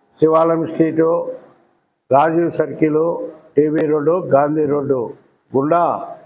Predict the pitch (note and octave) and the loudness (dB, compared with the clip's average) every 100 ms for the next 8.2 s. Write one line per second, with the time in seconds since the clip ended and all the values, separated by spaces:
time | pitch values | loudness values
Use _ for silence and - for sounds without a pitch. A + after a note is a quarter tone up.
0 | - - _ _ _ D#3 D#3 E3 E3+ E3+ | -20 -20 _ _ _ -2 0 2 2 2
1 | E3+ D#3+ D#3+ C#3+ D3+ C#3 C#3 D3+ D3 D3 | 2 0 -2 -2 -2 -2 0 0 0 -2
2 | C#3+ - A#2 A2 F2 - - _ _ _ | -4 -6 -6 -6 -8 -14 -20 _ _ _
3 | _ _ _ _ _ _ _ - B2+ - | _ _ _ _ _ _ _ -4 -2 0
4 | E3 D3+ C#3+ D3 F#3 - - - - _ | 0 0 0 -2 -4 -8 -16 -20 -20 _
5 | - - - _ _ _ _ _ _ _ | -20 -20 -20 _ _ _ _ _ _ _
6 | _ _ _ _ _ _ _ _ - C#3+ | _ _ _ _ _ _ _ _ -2 2
7 | D#3+ D#3+ D3+ D#3+ E3+ F3 E3+ E3 F3 F3 | 2 2 2 0 2 2 2 0 0 -2
8 | F3+ | -8